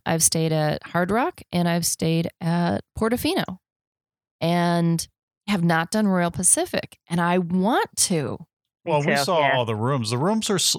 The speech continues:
Speaker 2: slightly smaller, but they're very well done.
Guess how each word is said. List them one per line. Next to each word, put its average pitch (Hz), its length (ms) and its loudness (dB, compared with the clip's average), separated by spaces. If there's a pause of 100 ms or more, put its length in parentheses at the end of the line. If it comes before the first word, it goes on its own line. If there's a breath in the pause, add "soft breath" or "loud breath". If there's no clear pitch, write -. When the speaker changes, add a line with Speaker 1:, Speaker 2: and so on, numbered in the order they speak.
Speaker 2:
slightly 139 500 2
smaller, 135 460 2
but 104 160 -2
they're 113 140 0
very 113 360 0
well 104 220 0
done. 90 420 -2